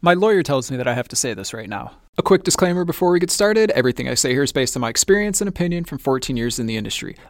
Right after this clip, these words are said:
I don't officially know how Google or any other search engines work. Everything I say here is hypothetical and based on my experience. This podcast does not constitute advice or services. What worked for me may or may not work for you. Okay, back to the show. I wanted to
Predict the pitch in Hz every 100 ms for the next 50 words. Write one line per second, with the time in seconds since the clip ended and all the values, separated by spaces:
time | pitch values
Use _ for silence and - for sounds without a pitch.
0 | - 101 101 - 156 - 165 165 160 165
1 | 165 180 180 165 147 147 147 139 143 135
2 | 135 131 131 127 104 95 - 110 107 120
3 | 104 - 110 120 110 101 - - 151 170
4 | 165 151 127 117 123 107 110 - - 139
5 | 98 - - - 131 123 131 117 107 151
6 | 156 - 156 - 143 135 - 113 120 117
7 | - 113 - 107 - - 101 - 110 117
8 | 107 - 101 131 190 190 139 117 113 107
9 | 110 113 104 - 107 87 - _ _ _
10 | - 175 175 226 113 _ - 131 127 135
11 | 143 - 110 95 - _ _ _ - -
12 | 135 180 226 226 - 220 185